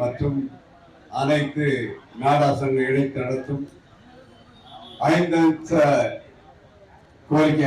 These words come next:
ஆர்ப்பாட்டத்திற்கு இங்கே வருகை தந்து ஆர்ப்பாட்டத்தை தொடங்கி வைத்து சிறப்புரை ஆற்றி சென்றிருக்கின்ற முன்னாள்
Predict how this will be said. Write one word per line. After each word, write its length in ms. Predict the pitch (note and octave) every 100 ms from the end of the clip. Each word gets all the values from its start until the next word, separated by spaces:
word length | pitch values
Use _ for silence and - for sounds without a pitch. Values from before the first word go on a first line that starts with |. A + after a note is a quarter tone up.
| C3+
ஆர்ப்பாட்டத்திற்கு 760 | C3+ C3+ C#3 C3+ C3+ B2 C3 C#3+ C3 - - - - - - - - - - - - - C#3+
இங்கே 200 | D3+ C#3+ C3 B2
வருகை 260 | D3 D#3 D#3+ D3
தந்து 280 | C#3+ D#3 D#3+ D#3+ D#3 C3 C3+
ஆர்ப்பாட்டத்தை 580 | C#3+ C#3 C3+ C3+ - B2+ C3
தொடங்கி 320 | C3+ C3+ C3+
வைத்து 340 | C3 C3 D3 D#3 D3+ D3 C3+
சிறப்புரை 400 | C#3+ C3+ C3+ B2+
ஆற்றி 220 | B2+ B2+ A#2
சென்றிருக்கின்ற 600 | B2+ A#2+ B2+ B2+ C3+ C3+ - - - - - - - - - - - - - - - - - - - C3+
முன்னாள் 460 | D#3+ E3+ F3 D#3